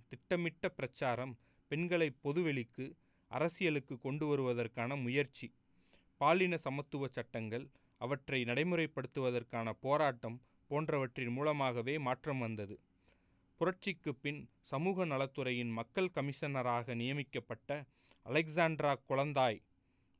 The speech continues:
மாற்றங்கள் கொண்டு வருவதில் முக்கிய பங்கு வகித்தார். பெண்களை பொதுவெளிக்கு கொண்டுவர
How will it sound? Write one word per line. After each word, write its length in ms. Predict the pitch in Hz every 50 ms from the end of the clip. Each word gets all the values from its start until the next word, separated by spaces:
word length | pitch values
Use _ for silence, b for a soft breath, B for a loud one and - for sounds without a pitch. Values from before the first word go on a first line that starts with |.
| -
மாற்றங்கள் 520 | - 123 143 147 - 175 175 165 151 143 127
கொண்டு 280 | - 131 135 139 139
வருவதில் 420 | 135 135 127 120 120 120 120 143 131
முக்கிய 400 | 127 123 - - - 180 170 156
பங்கு 380 | - 131 127 135 135 131 120
வகித்தார். 400 | 113 107 113 - - 110 101 - - _ _ _ _ b b b b b b b b
பெண்களை 460 | - 143 175 185 180 185 175 160 135 -
பொதுவெளிக்கு 560 | 143 147 165 185 175 160 156 143 - - 123
கொண்டுவர 600 | - 135 127 139 139 139 131 120 120 135 147 139